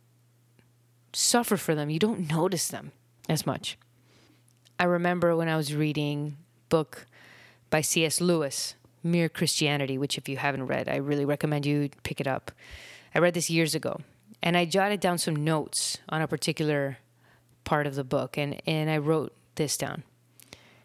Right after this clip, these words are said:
"It's natural that we feel desires that can't be fully fulfilled on earth.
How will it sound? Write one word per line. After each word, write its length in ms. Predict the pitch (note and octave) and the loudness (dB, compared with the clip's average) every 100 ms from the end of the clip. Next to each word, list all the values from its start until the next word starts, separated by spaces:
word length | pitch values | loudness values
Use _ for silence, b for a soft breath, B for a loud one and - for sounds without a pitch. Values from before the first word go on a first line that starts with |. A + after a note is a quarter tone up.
| B _ _ _ _ - | B _ _ _ _ -2
"It's 180 | F#3 - | 0 2
natural 520 | G3 A#3 - D4 C#4+ | 2 0 0 0 2
that 160 | A3+ E3+ | 0 0
we 140 | F#3+ | -4
feel 340 | - F#3+ F#3+ | -4 -2 0
desires 680 | F3 D#3+ D#3+ D3+ D#3+ D#3+ D3+ | 0 0 2 2 2 0 -2
that 160 | C#3+ - | -4 -4
can't 340 | - E3+ D#3+ | -2 -2 -2
be 140 | E3 | -2
fully 400 | D#3 - E3 D#3+ | -4 0 0 2
fulfilled 480 | D3+ D#3 D3 D3+ C#3+ | 0 -2 -2 -4 -4
on 160 | C#3+ C3+ | -6 -8
earth. 320 | - - | -10 -12